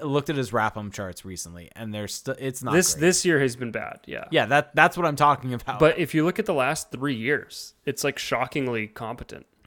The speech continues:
Speaker 1: I don't think he's played much in the N H L over the last three years, has he? I thought he was in the A H L for a bit.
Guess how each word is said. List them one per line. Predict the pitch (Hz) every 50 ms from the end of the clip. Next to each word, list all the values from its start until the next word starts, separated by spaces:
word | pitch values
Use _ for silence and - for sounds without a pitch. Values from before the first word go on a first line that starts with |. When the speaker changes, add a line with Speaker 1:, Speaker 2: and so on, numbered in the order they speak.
| _ - - - _ _ _ _
Speaker 1:
I | - - 165
don't | 156 196 262 311 -
think | 359 339
he's | - 311 311 -
played | - - 202 196 180
much | 156 151 143 135 -
in | 135
the | 135 123
N | 117 117
H | 120 113 - -
L | 123 131 127
over | 113 92 87
the | 87 87
last | 87 82 82 80 - -
three | 98 92
years, | 87 82 82 80 -
has | 95 95 95 92 -
he? | 139 139 143
I | - 107
thought | - 151 165
he | 190 202
was | 196 170
in | 180
the | 156 - -
A | 110
H | 120 117 110 - 104
L | 98 104
for | 98 - 90 85
a | 78
bit. | 73 73 64 -